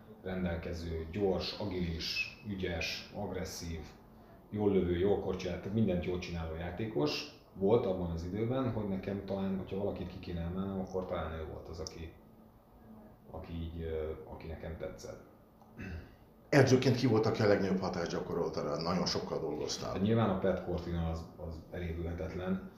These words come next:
Speaker 1: de, de nekem a Ted Sator volt az, aki, az, aki nagyon, ö, megérintett úgy, és, ö, egyébként nagyon érdekes, mert a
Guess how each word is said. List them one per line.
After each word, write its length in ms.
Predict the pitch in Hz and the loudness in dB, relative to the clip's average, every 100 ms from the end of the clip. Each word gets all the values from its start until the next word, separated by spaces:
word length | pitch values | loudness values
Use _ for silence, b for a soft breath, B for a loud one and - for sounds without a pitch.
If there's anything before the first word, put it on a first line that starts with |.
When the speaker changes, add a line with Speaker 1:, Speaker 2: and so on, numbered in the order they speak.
| B B - | B B -4
Speaker 1:
de, 400 | 92 90 90 87 | 0 2 2 2
de 100 | 92 | 2
nekem 300 | 92 92 92 | 2 2 0
a 80 | 90 | 2
Ted 240 | 92 92 | 0 0
Sator 420 | - 85 90 87 | -2 -4 -2 -2
volt 220 | 87 85 | -2 -2
az, 120 | 87 87 | -4 -4
aki, 400 | 85 85 80 76 | -6 -6 -6 -8
az, 160 | 78 82 | -8 -8
aki 160 | - | -6
nagyon, 560 | 85 85 92 92 - - - - - - - | -4 -2 -2 -2 -4 -8 -16 -20 -20 -20 -14
ö, 40 | 80 80 78 76 73 - - - 85 | -10 -8 -6 -8 -10 -14 -20 -16 -8
megérintett 720 | 87 90 92 95 95 104 - | -6 0 0 2 0 -4 -4
úgy, 280 | 104 110 110 - B B B - | -2 -2 -4 -10 B B B -14
és, 760 | 90 90 87 85 85 - - 92 | -6 -4 -2 -2 -4 -4 -6 -4
ö, 140 | 90 90 90 90 - - | -4 -4 -4 -6 -10 -8
egyébként 480 | 92 90 92 90 - - | -6 -4 -2 -4 -6 -6
nagyon 260 | 98 95 85 | -2 0 2
érdekes, 560 | 85 90 - 110 - | 0 -2 -2 -2 -2
mert 360 | 92 87 82 - | -2 -2 -4 -4
a 360 | 90 87 85 | -4 -4 -6